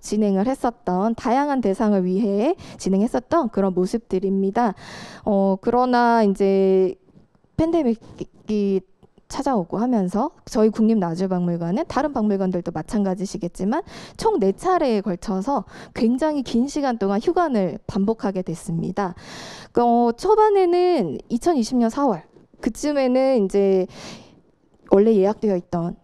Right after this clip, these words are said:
학교들이나 기관, 교육 신청하신 곳들이 그냥 이 학-, 어, 하반기로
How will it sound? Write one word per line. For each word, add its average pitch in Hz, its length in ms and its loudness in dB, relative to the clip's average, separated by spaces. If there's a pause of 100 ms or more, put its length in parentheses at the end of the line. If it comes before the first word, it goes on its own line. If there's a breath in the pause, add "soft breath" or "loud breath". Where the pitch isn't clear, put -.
(200)
학교들이나 202 800 -2
기관, 190 680 0 (220)
교육 220 200 0
신청하신 262 580 -2
곳들이 175 480 -4 (400 loud breath)
그냥 190 340 -2 (500)
이 233 120 0
학-, 269 100 -6 (400)
어, 196 220 0
하반기로 359 540 0